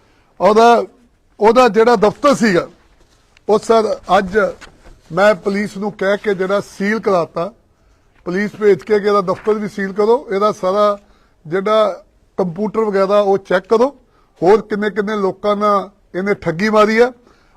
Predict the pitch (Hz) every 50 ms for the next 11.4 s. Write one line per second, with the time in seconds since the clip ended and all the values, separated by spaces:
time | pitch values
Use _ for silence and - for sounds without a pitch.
0 | _ _ _ 165 196 202 180 208 226 233 233 240 233 214 - - 233 202 185 180
1 | 175 175 180 202 226 247 247 254 233 214 202 233 254 220 240 233 226 226 247 247
2 | 254 247 196 208 190 - - 220 233 269 262 202 240 254 247 202 - - _ _
3 | _ _ _ _ _ _ _ _ _ _ _ _ _ _ 151 135 175 202 226 240
4 | 233 - 202 247 254 247 262 254 220 190 - _ _ _ 196 196 233 240 233 226
5 | 214 202 240 262 233 226 240 240 214 214 214 220 247 240 220 262 254 247 214 226
6 | 214 214 226 233 240 247 262 240 285 240 202 233 233 233 277 269 277 269 262 254
7 | 254 262 240 170 247 247 233 202 220 165 - - 143 - _ _ _ _ _ _
8 | _ _ _ _ _ _ _ _ _ _ _ _ _ _ _ _ _ - 208 202
9 | - - 240 202 254 262 233 254 247 240 214 185 226 226 220 - 226 220 196 196
10 | 202 202 214 226 226 233 233 233 220 226 208 180 220 220 220 226 220 175 196 202
11 | 202 - 254 247 226 226 247 311